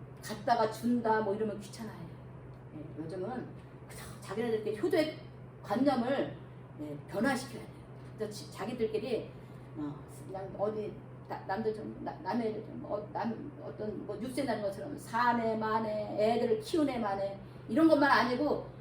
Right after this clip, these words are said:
자기네들끼리 재밌게 애들 키우면서 애 교육 잘 시키고 잘 살면 나한테 잘하든 못하든 그거 따지지 말고 무조건 "아우,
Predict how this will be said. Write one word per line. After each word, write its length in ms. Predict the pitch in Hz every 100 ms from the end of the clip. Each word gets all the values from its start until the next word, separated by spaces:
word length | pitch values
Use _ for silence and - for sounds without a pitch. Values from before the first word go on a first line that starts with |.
| - -
자기네들끼리 560 | - 226 302 294 294 277
재밌게 520 | - 370 - 294 247
애들 180 | 269 269
키우면서 460 | - 285 262 262 240 - - - - - 220
애 300 | 247 247 -
교육 220 | 262 269
잘 180 | 226 226
시키고 260 | - 233
잘 400 | 233 233 247 240
살면 520 | - 330 311 349 - - - - - - - - - -
나한테 380 | 214 269 - 285
잘하든 420 | - 220 254 240
못하든 440 | 208 208 202 196
그거 260 | - 214 220
따지지 300 | 190 240 262
말고 380 | 196 175 208 165 - - - -
무조건 560 | 214 240 - 233 - - -
"아우, 340 | 165 160